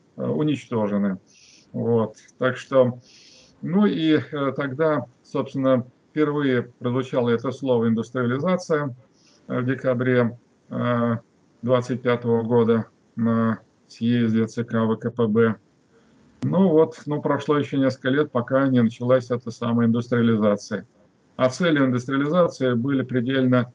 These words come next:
простыми и лаконичными. Во-первых, значит, добиться полной самодостаточности, экономической независимости, или, выражаясь современными терминами, а, полного импортозамещения. И второе, это, значит, создание,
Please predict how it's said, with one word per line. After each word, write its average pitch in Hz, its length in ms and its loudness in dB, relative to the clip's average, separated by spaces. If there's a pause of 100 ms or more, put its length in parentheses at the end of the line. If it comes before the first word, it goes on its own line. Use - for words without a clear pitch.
простыми 127 540 -2
и 127 40 0
лаконичными. 123 800 -4
Во-первых, 117 720 -4 (460)
значит, 120 340 -8
добиться 127 460 -2
полной 120 420 -2
самодостаточности, 131 1300 -4 (400)
экономической 131 720 -2
независимости, 131 1000 -2 (360)
или, 123 160 -2
выражаясь 120 480 2
современными 123 720 2 (400)
терминами, 117 640 2 (380)
а, 123 220 2
полного 127 500 0
импортозамещения. 143 1400 -2 (720)
И 208 80 0
второе, 170 640 0
это, 131 480 -4
значит, 139 380 -6
создание, 127 800 0